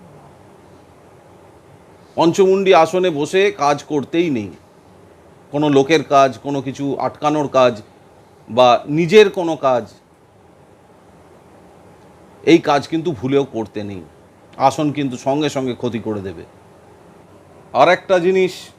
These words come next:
বলি, সেটা হচ্ছে এই আসনের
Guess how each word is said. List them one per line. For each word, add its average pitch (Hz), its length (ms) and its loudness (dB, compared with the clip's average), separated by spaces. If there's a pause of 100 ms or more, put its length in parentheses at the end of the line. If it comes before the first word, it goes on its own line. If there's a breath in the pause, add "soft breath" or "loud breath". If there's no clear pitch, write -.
(260)
বলি, 160 360 -2
সেটা 156 320 0
হচ্ছে 170 300 -4 (1200)
এই 165 140 2 (140)
আসনের 170 400 -4